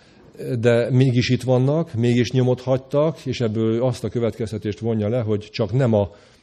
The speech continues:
teremtő ujját érintettem meg, mert hiszen akkor pillanatszerűen kellett, hogy létrejöjjön a gránit.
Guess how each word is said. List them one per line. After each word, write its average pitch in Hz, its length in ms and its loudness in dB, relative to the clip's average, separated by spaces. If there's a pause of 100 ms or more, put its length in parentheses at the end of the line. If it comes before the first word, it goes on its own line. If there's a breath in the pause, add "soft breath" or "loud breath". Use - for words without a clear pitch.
(180 loud breath)
teremtő 107 440 -2
ujját 104 540 0
érintettem 107 680 -4
meg, 110 300 0
mert 107 200 0
hiszen 110 240 -4
akkor 107 320 -4
pillanatszerűen 104 760 0
kellett, 107 300 -4
hogy 101 140 -4
létrejöjjön 98 800 -2 (960 soft breath)
a 117 160 -4
gránit. 92 580 -4